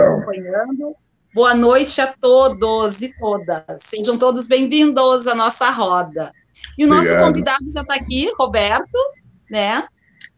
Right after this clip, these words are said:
Speaker 1: Coisa boa. Seja bem-vindo, Roberto dos Santos.
Speaker 2: Obrigado.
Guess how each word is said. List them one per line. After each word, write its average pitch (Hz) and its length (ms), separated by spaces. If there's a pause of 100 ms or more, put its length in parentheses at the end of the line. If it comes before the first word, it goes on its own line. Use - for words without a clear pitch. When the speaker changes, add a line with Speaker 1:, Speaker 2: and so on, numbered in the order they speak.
(140)
Speaker 1:
Coisa 247 300
boa. 214 400
Seja 294 260
bem-vindo, 277 560
Roberto 285 460
dos 254 100
Santos. 196 880 (540)
Speaker 2:
Obrigado. 131 580